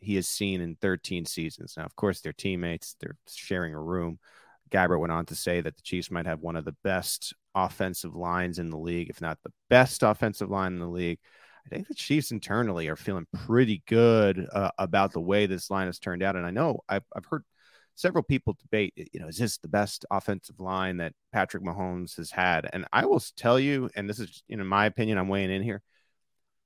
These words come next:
I think if it stays healthy, it definitely will be. He has not really had excellent, excellent offensive lines to play with. Probably the best one was last year. And, you know, that included Andrew Wiley, who had notoriously been sort of a,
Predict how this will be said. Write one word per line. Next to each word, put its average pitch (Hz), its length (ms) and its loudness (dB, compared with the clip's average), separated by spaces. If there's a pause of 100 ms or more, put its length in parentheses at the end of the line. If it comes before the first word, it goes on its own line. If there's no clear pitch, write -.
(140)
I - 80 6
think 240 140 6
if 208 80 0
it 165 100 4
stays 160 320 4
healthy, 123 400 4 (140)
it 131 100 0 (300)
definitely - 640 6 (160)
will 90 160 -2
be. 82 260 -4 (120)
He 180 140 6
has 226 120 4
not 180 220 6
really 151 240 8
had 101 580 6 (240)
excellent, 113 640 -4
excellent 101 580 -4
offensive 92 540 -4
lines 90 380 -4 (100)
to 82 160 -4
play 107 260 2
with. 92 140 2
Probably 127 240 4
the 85 80 -2
best 101 380 -2
one 95 180 -4
was 82 160 -8
last 90 400 -2
year. 113 280 2
And, 82 220 -6 (160)
you - 200 -10
know, 90 80 -4
that 107 200 4
included 101 400 0
Andrew 87 300 -2
Wiley, 95 480 2
who 90 380 -2
had 87 180 -6 (180)
notoriously 92 680 -2
been 90 260 -10
sort 92 220 -6
of 87 100 -6
a, 82 320 -4